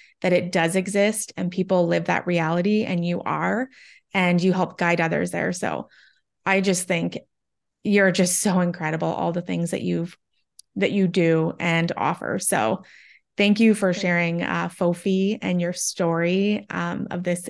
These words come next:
Speaker 1: beautiful little angel that you have, the access, the V I P that you have in heaven, um, and vulnerably going into your story and sharing, um, all about her and what you do, because, um, I think if that's,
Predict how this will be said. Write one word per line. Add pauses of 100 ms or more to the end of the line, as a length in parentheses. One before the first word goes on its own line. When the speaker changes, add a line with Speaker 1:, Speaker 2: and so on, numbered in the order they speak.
(140)
Speaker 1:
beautiful
little
angel
that
you
have, (400)
the
access,
the
V
I
P
that
you
have
in
heaven, (480)
um, (520)
and
vulnerably
going
into
your
story
and
sharing, (460)
um,
all
about
her
and
what
you
do,
because, (580)
um,
I
think
if
that's,